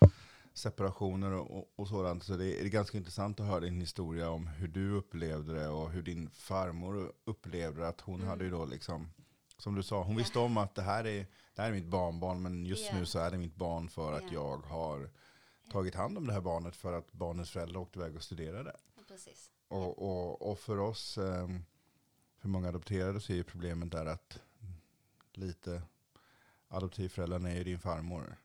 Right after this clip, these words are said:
Speaker 1: Eh,
Speaker 2: Mm.
Speaker 1: och, och att, ja, men de blir, man blir bortlämnad eller vad det nu kan, fa-, kan ha varit och den här förlustkänslan
Speaker 2: Mm.
Speaker 1: och, och, och, och ditt beteende där som du hade, att du ville ju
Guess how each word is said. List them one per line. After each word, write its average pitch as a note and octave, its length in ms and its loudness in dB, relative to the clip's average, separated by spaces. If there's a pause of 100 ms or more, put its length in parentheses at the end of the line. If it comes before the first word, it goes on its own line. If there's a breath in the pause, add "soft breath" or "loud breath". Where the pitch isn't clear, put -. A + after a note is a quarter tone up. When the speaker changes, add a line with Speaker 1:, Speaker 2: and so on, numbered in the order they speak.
Speaker 1:
Eh, D#2+ 260 -8
Speaker 2:
Mm. D#2+ 220 -8 (400 loud breath)
Speaker 1:
och, F2+ 520 -8
och F#2 80 -2
att, F#2+ 120 -6
ja, - 100 -4
men G2+ 140 -2
de G2 140 -2
blir, G2 220 0
man A2 300 -2
blir A2 100 0
bortlämnad G2 720 -2
eller F2 100 -4
vad F2 120 -4
det F2 60 -6
nu E2+ 60 -8
kan, F#2+ 120 -14
fa-, F#2 220 -4 (100)
kan G2+ 180 2
ha F#2+ 60 4
varit F2 420 2
och F2+ 260 -2
den F#2 160 -4
här F2 140 -4
förlustkänslan F#2+ 840 -2
Speaker 2:
Mm. F#2 60 0
Speaker 1:
och, F2+ 120 -4 (240 loud breath)
och, - 260 -2
och, - 180 -8
och A#2 80 4
ditt A2+ 300 0
beteende F#2 520 0
där F2+ 200 2
som F#2+ 180 -2
du G2 160 0
hade, F#2+ 280 2
att F2 120 -4
du F#2 160 -2
ville G#2 220 -2
ju G2 240 2